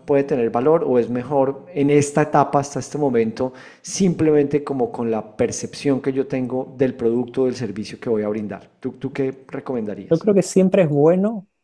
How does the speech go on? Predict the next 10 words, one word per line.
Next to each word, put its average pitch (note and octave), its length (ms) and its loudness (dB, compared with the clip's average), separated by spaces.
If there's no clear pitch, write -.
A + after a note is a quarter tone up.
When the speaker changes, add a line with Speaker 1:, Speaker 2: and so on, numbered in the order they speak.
Speaker 2:
eh, A2+ 640 0
poder A2+ 260 4
conversarlo B2+ 680 0
también B2 220 -6
con, A#2 160 -8
con G#2+ 160 -8
gente A#2 240 0
de A#2 80 4
la A2+ 60 2
industria. C#3 600 -2